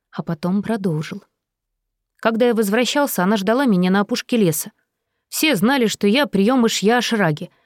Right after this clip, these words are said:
а на Яошраги не нападают. Но в тот раз их было двое.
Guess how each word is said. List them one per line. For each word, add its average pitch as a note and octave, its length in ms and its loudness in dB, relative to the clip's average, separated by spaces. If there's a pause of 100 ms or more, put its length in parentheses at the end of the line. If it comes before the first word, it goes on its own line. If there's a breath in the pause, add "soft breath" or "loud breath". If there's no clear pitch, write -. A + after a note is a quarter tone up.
(220)
а G#3 180 0
на A3+ 140 2
Яошраги A#3 600 0
не G3+ 160 4
нападают. G#3+ 640 0 (480)
Но A3 140 2
в - 80 -6
тот B3+ 200 -2
раз C4+ 340 -2 (260)
их B3 160 0
было C4+ 240 2
двое. E3+ 380 0